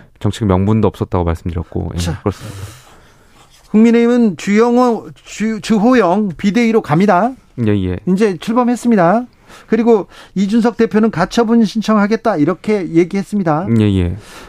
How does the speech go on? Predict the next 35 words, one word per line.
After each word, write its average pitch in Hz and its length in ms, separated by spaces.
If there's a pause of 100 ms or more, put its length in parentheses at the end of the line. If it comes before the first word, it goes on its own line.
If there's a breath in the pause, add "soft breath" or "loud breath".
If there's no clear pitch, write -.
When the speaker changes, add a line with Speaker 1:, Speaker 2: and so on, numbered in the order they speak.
(160 loud breath)
Speaker 2:
어, 190 560 (220)
주변에서 220 500
좀 170 140
말렸던 185 500
것 196 100
같아요. 147 320
법적 147 400
대응하면 170 500
돌이킬 160 440
수 - 160
없는 151 260
상황 170 320
온다, 139 380
이러면서 156 520 (160 loud breath)
정미경 175 460
최고위원을 185 640
비롯해서 143 500 (220 loud breath)
여러 156 180
사람이 185 260
말렸는데, 143 680 (440 loud breath)
또 196 140
"아니다, 220 300
가처분 202 380
간다", 170 300
이렇게. 147 440 (320 soft breath)
그럼 208 200
국민의힘은 202 500
어떻게 127 240
되는 202 200
겁니까, 110 280
이제? 101 280
Speaker 1:
뭐, 123 500
가처분을 113 1500
조만간 107 960
신청할 190 540